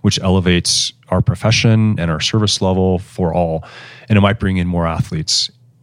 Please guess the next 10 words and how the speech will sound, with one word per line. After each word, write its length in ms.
you 80
know, 120
into 600
seeing 420
they're 220
worthy 480
of 100
getting 220
a 60
coach. 500